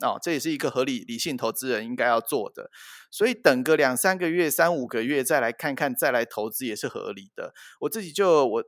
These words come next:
的客户呢，他原本都已经签订 term sheet 的公司呢，那投资人就是不投了。就是不汇款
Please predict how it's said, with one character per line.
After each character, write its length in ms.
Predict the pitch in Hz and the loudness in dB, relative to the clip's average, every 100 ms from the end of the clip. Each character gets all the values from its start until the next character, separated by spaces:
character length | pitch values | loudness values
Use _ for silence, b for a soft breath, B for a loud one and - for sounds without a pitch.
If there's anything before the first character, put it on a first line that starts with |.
| - | -4
的 100 | 120 | -2
客 220 | - 170 | 2 2
户 180 | 180 165 | 2 0
呢， 180 | 143 139 | 0 -2
他 120 | 175 | -2
原 180 | 165 185 | -2 0
本 240 | 147 113 - | -2 -2 -2
都 140 | 180 | 0
已 40 | 139 | 0
经 140 | 165 | -6
签 220 | - 170 | -4 -4
订 180 | 175 165 | -4 -6
term 240 | - 170 | -4 -2
sheet 240 | 160 185 147 | -2 -4 -2
的 260 | 104 - _ _ _ _ _ - | -4 -6 _ _ _ _ _ 0
公 220 | 151 151 | 2 2
司 180 | - 156 | -2 0
呢， 340 | 151 131 127 _ _ _ | 2 2 0 _ _ _
那 220 | 156 147 - b _ | 0 0 0 b _
投 140 | 143 | 0
资 140 | 139 165 | 2 2
人 100 | 127 | 2
就 120 | 135 | 0
是 80 | 131 | -2
不 120 | 120 | -8
投 140 | - | -6
了。 260 | - - - _ _ _ _ _ - _ | -8 -10 -14 _ _ _ _ _ -20 _
就 120 | - 165 | -2 -2
是 80 | |
不 100 | 139 | 0
汇 160 | 143 143 | 2 2
款 180 | - | 2